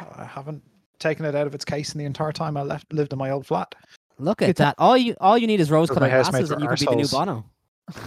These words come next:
Speaker 1: Yep.
Speaker 2: <laughs>
Speaker 3: Guitar is another one, 'cause I bought a guitar, and I used to play guitar when I was younger, so I had, like, a
Speaker 1: Mm.
Speaker 3: base level that I knew I could get to fairly quickly.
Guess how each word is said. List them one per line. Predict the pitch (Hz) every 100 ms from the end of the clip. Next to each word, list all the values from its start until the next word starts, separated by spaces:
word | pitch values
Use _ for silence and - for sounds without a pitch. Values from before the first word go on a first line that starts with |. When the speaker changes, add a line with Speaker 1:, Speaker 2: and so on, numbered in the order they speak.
| 151
Speaker 1:
Yep. | 127 123 - _ - 208
Speaker 2:
<laughs> | 135 190 202 170 151 - 175 - 185 208 - 214 - - 208 - - - - -
Speaker 3:
Guitar | 196 208 302
is | 254
another | 175 185
one, | 175 131
'cause | -
I | 170
bought | 208 202 147
a |
guitar, | 131 - 131
and | 147
I | 165
used | 180
to | -
play | 143 139
guitar | 135 135
when | 131
I | 120
was | 120
younger, | 135 120 113
so | 139
I | 123
had, | 156
like, | 156 151
a | -
Speaker 1:
Mm. | 131
Speaker 3:
base | 135 131 -
level | 127 135 156
that | 143
I | 127
knew | 131 127
I | 123
could | 151 135
get | 123 -
to | 156 147
fairly | 143 139 131 120
quickly. | - 131 156 190